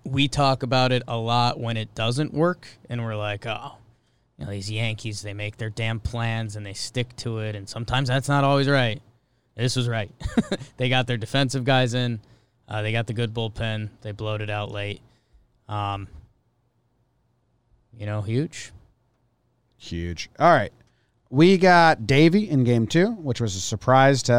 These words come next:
Speaker 2: everyone. It, it, it makes sense a little bit when you realize that, you know, in a traditional five-game series with off days and travel days, whoever pitches game two can also pitch game five. Garrett Cole did that for the Astros last year. He pitched game two, he pitched game five.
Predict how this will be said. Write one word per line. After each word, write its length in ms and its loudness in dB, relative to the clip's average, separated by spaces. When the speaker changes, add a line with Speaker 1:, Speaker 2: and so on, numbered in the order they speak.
Speaker 2:
everyone. 520 6
It, 60 0
it, 520 6
it 60 4
makes 240 6
sense 320 4
a 60 6
little 200 8
bit 220 4
when 240 4
you 120 4
realize 720 6
that, 300 2
you 100 -2
know, 220 0
in 140 2
a 60 4
traditional 640 6
five-game 520 6
series 340 4
with 220 0
off 240 6
days 260 4
and 100 0
travel 340 4
days, 260 4
whoever 260 6
pitches 400 0
game 300 4
two 320 4
can 200 -2
also 360 2
pitch 300 -2
game 260 0
five. 580 4
Garrett 240 -2
Cole 180 2
did 140 0
that 160 2
for 100 -4
the 140 2
Astros 440 0
last 240 2
year. 100 0
He 60 0
pitched 200 -4
game 160 -2
two, 140 -2
he 40 -2
pitched 220 -6
game 140 -6
five. 540 4